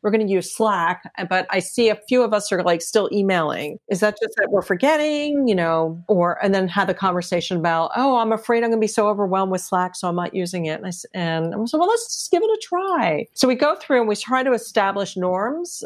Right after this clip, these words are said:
Uh, one exercise that I do, one tool I use is, "What's your owner's manual?" <laughs>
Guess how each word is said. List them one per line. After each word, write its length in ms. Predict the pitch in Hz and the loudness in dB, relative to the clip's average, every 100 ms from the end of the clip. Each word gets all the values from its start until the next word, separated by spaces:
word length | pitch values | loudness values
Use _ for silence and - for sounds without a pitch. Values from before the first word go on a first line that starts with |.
| - - | -6 -2
Uh, 120 | 214 - | -2 2
one 220 | 220 226 | 2 2
exercise 540 | 220 - 233 220 196 | 0 -2 0 0 0
that 100 | 196 | 0
I 80 | 180 | 0
do, 360 | 175 175 175 175 - - | 0 0 0 -4 -10 -6
one 160 | 185 | -4
tool 240 | 175 185 170 | -2 -2 0
I 80 | 170 | 0
use 260 | 170 160 | 0 0
is, 160 | 180 147 | -2 2
"What's 240 | 202 196 | 0 0
your 140 | 202 180 | -2 0
owner's 320 | 170 190 208 | 0 -2 0
manual?" 460 | 220 226 254 285 | 0 2 2 2
<laughs> 60 | 320 | 0